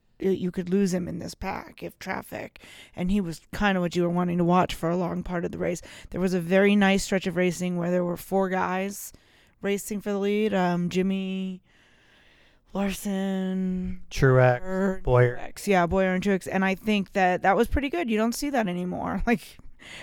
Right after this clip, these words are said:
Speaker 1: but I still think that we had all this, like, much ado about, are there gonna be two lanes and which is gonna be the preferred lane, and you're gonna have to gouge people and you're gonna have to bump 'em. And I still think that clean air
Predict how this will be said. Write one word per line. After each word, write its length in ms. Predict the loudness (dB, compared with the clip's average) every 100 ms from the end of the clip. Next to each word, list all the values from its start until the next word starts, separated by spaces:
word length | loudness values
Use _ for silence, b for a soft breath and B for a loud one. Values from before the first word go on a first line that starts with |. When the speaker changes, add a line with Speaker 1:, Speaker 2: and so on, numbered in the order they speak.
| 6
Speaker 1:
but 280 | 8 8 6
I 140 | 4 2
still 420 | 2 6 8 8
think 420 | 6 2 2 0
that 140 | -2 -2
we 200 | -2 0
had 160 | 2
all 320 | 2 4 2
this, 300 | 2 -2 -4 -4
like, 200 | -4 -2
much 320 | 0 0 0
ado 480 | -2 2 4 4 2
about, 460 | 0 0 0 -4 B B B -4
are 80 | -2
there 120 | -2
gonna 160 | -6
be 140 | -8 -10
two 200 | -8 -4
lanes 640 | 2 4 4 4 2 0
and 120 | -2 -2
which 160 | -2
is 120 | -4
gonna 200 | -4 -6
be 140 | -6 -6 -8 -10 -8
the 80 |
preferred 460 | -4 -4 2 4 4
lane, 220 | 2 0
and 120 | -2
you're 100 | -4
gonna 200 | -6 -6
have 160 | -6 -8
to 80 | -10
gouge 540 | -2 2 4 2 -2
people 420 | -6 -2 0 0 -6
and 140 | -12 B B B
you're 120 | -6
gonna 120 | -4 -4
have 80 | -6
to 80 |
bump 360 | 2 4 6 4
'em. 260 | 2 2 -2
And 480 | 0 4 4 4 4
I 80 | 0
still 260 | 0 -2
think 260 | 0 -2 -2
that 140 | -6
clean 280 | -4 -4 -2
air 520 | -2 -2 -4 -6 -10